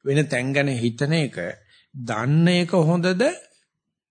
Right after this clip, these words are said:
නොදන්න එක හොඳද කිව්වොත් සදාචාරවාදියා කියන නොදන්න එක හොඳයි. ඕක දැන ගැනීම සෞත්තු වැඩක්. පෞද්ගලිකත්වයට ඇඟිලි ගැහිීමක්. මානසික අසහනයක්.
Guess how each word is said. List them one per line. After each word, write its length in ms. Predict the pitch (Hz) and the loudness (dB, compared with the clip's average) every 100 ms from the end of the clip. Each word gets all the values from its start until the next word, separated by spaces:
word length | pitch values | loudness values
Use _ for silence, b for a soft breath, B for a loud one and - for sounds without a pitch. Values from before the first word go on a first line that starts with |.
| _ _ _ 139 | _ _ _ 0
නොදන්න 480 | 147 170 247 262 | 2 4 2 2
එක 180 | 220 147 | 0 0
හොඳද 320 | 131 123 127 123 | 0 -2 -2 -4
කිව්වොත් 360 | 123 143 196 196 | -6 -6 -4 -6
සදාචාරවාදියා 920 | 151 143 143 139 127 127 120 120 113 | -6 -4 -4 -4 -4 -2 -2 -4 -6
කියන 220 | 127 175 | -4 -4
නොදන්න 420 | 151 127 135 139 | -2 -2 -2 0
එක 120 | 139 | 0
හොඳයි. 320 | 170 131 92 - _ _ _ _ _ _ _ _ | 0 -2 -4 -10 _ _ _ _ _ _ _ _
ඕක 140 | 131 143 | -2 0
දැන 260 | 131 113 | 0 -2
ගැනීම 420 | 123 120 120 135 185 | -2 -2 0 0 -2
සෞත්තු 420 | 127 127 127 151 | 0 -2 -2 -2
වැඩක්. 260 | 95 - - _ _ _ _ _ _ _ _ _ _ _ _ _ _ - | -2 -6 -18 _ _ _ _ _ _ _ _ _ _ _ _ _ _ -4
පෞද්ගලිකත්වයට 600 | 123 131 131 113 117 120 | -2 0 0 0 -2 -4
ඇඟිලි 340 | 135 156 131 123 | -2 0 0 0
ගැහිීමක්. 400 | 98 92 82 - _ _ _ _ _ _ _ _ | -2 -6 -10 -18 _ _ _ _ _ _ _ _
මානසික 420 | 117 117 123 - | 0 2 0 -2
අසහනයක්. 500 | 80 - 98 85 82 | -2 -2 -4 -6 -12